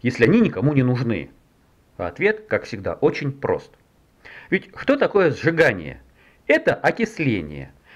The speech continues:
А если радиоактивный изотоп окисляется, он при этом не перестаёт быть радиоактивным. Например, в качестве топлива для некоторых типов реакторов атомных электростанций используется не просто уран,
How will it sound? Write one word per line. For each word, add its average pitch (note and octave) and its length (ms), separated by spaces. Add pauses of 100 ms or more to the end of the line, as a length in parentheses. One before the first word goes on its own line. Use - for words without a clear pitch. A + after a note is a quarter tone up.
А C#3 120
если A3 360
радиоактивный F#3 580
изотоп B2+ 420
окисляется, G#2 880 (200)
он A2 180
при A#2 140
этом C3 220
не C#3 120
перестаёт E3+ 440
быть F3 140
радиоактивным. G3 800 (520)
Например, F#3+ 480 (300)
в - 80
качестве D3+ 420
топлива D3+ 400
для A#2+ 140
некоторых A2+ 420
типов - 320 (240)
реакторов D3+ 600
атомных A#2 420
электростанций B2 720
используется A#2 540
не G3 80
просто A3 420
уран, F#2+ 540